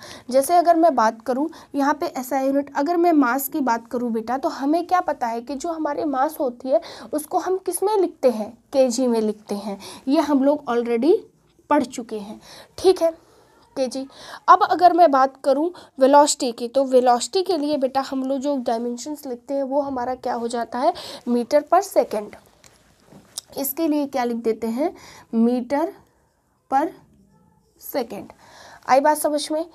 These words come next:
तो अब देखो भाई एसआई यूनिट इसकी कितनी हो गई, केजी meter per second, ठीक। तो मोमेंटम जो संवेग होता है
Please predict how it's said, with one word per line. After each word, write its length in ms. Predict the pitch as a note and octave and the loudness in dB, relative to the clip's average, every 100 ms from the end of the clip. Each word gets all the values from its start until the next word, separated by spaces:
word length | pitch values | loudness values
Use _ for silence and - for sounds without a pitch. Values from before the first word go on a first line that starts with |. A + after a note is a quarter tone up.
| - - - | -20 -16 -14
तो 60 | - - | -2 6
अब 180 | F#4 E4 | 6 6
देखो 340 | D4+ D4 D4+ B3 | -2 0 -2 0
भाई 260 | B3 F4+ - | 2 0 0
एसआई 320 | B3 A#3+ C4+ C#4+ | -4 0 0 0
यूनिट 280 | C#4+ C#4+ | -2 -4
इसकी 260 | C#4+ - C#4 | -8 -10 -14
कितनी 320 | - - B3+ | -14 -12 -8
हो 140 | A#3+ A3+ | -6 -2
गई, 280 | B3 F4 A3+ - _ _ - | 2 2 2 -8 _ _ -6
केजी 560 | B3 A#3 A3 C4+ E4 - _ _ _ _ _ | -4 -2 -2 -2 -4 -8 _ _ _ _ _
meter 580 | - A#3+ A#3 A3+ A#3 A#3+ D#4+ _ _ _ _ _ | -6 -4 -4 -6 -6 -6 -10 _ _ _ _ _
per 180 | A#3+ C4 F4 - _ _ _ - | -4 -4 -6 -12 _ _ _ -12
second, 480 | - F3+ - - - _ _ _ _ _ _ | -8 -8 -10 -18 -20 _ _ _ _ _ _
ठीक। 240 | D#4+ F#4 F4+ | 0 0 0
तो 80 | D4 | 0
मोमेंटम 720 | A#3 A#3 B3 B3+ C#4 D#4 D#4+ | 2 2 2 0 0 0 0
जो 120 | D4+ | 0
संवेग 560 | D4 B3 A3+ A#3+ C#4+ C#4+ | -4 -4 0 2 2 2
होता 280 | C4+ B3+ C4 | -2 0 -4
है 200 | C4+ | -4